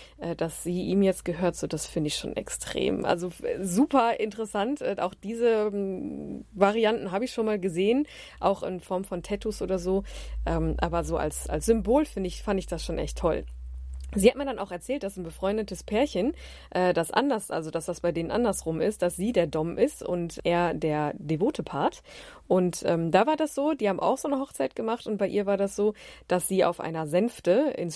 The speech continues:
in so einen, in, in diesen Saal halt getragen wurde. Es war der gleiche Saal, so eine Sänfte, wie, wie die Römer das damals so hatten, ne? Dass die Könige dann da auf so einer Sänfte getragen von vier bis sechs Leuten oder Männern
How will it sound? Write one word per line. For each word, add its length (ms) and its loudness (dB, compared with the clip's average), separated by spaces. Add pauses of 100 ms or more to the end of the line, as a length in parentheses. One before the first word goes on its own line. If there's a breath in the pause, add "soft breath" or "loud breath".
(140)
in 240 -2
so 80 2
einen, 160 2
in, 260 0
in 120 2
diesen 240 2
Saal 280 4
halt 160 0
getragen 480 0
wurde. 160 2
Es 140 -4
war 60 -2
der 100 0
gleiche 320 0
Saal, 400 2
so 100 -4
eine 120 0
Sänfte, 460 2 (460 loud breath)
wie, 380 4
wie 220 -2
die 100 4
Römer 340 6
das 160 -8
damals 340 -6
so 140 -8
hatten, 300 -6
ne? 100 -2
Dass 180 -6
die 120 -6
Könige 640 2
dann 220 0
da 220 2
auf 120 -2
so 100 -4
einer 140 0
Sänfte 540 2
getragen 420 0
von 220 -4
vier 360 4
bis 200 -6
sechs 280 0
Leuten 440 4
oder 180 -2
Männern 400 2